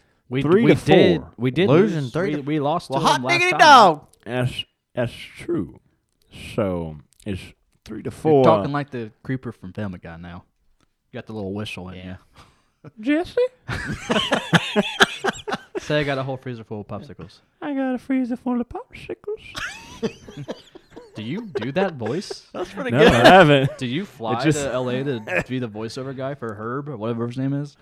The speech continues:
Speaker 2: Wow, that actually, yeah, wow. All right,
Speaker 1: <laughs>
Speaker 2: so I'm not
Speaker 1: Yeah,
Speaker 2: gonna
Speaker 1: that
Speaker 2: do
Speaker 1: was,
Speaker 2: that
Speaker 1: that
Speaker 2: again.
Speaker 1: was something else
Speaker 2: But I'm
Speaker 1: right
Speaker 2: gonna
Speaker 1: there.
Speaker 2: say three, four hurricanes.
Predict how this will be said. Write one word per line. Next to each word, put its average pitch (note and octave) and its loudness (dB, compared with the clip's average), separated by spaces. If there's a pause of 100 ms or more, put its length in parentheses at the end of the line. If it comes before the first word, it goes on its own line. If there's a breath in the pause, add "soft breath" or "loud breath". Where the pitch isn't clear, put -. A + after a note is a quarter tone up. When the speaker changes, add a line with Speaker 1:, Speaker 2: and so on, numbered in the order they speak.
(160)
Speaker 2:
Wow, C#3+ 2
that B2 2
actually, B2+ -4
yeah, A#2 -2
wow. G2+ -4 (120)
All F3+ 6
right, G#3+ 8 (140)
Speaker 1:
<laughs> - 2
Speaker 2:
so F#3 -2
I'm A3+ 4
not G#3+ 4
Speaker 1:
Yeah, - -4
Speaker 2:
gonna E3+ 0
Speaker 1:
that C3 -4
Speaker 2:
do C#3 2
Speaker 1:
was, A#2+ 2
Speaker 2:
that B2 2
Speaker 1:
that - 0
Speaker 2:
again. G#2 -6
Speaker 1:
was F2+ -12
something G2 -14
else A2 -10
Speaker 2:
But C3+ 2
I'm D#3 0
Speaker 1:
right E3+ 2
Speaker 2:
gonna E3+ 4
Speaker 1:
there. G#2 -2
Speaker 2:
say C#3 -2
three, G#2 -6
four G2+ -8
hurricanes. D2 -18